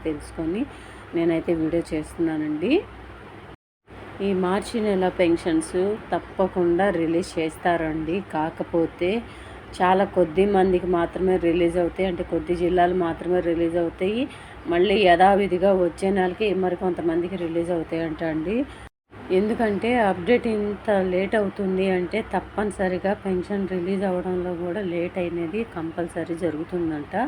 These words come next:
ఇది మనకు తెలిసిన ఇన్ఫర్మేషన్ అండి. ఈ నెలలో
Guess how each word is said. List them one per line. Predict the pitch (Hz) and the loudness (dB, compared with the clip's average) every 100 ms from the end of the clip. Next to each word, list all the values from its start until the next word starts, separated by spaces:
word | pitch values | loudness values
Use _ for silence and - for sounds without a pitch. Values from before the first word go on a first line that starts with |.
| - - - - - | -4 -16 -18 -18 -6
ఇది | 180 196 | -4 0
మనకు | 190 165 175 | 0 -2 -2
తెలిసిన | 170 165 190 180 | -4 -4 -2 0
ఇన్ఫర్మేషన్ | 170 160 170 175 170 175 156 | 0 -2 -2 -2 -4 -4 -2
అండి. | 147 208 254 262 - - 151 | -2 -2 -2 -6 -16 -12 -4
ఈ | 196 214 | -2 2
నెలలో | 202 180 185 | 2 2 2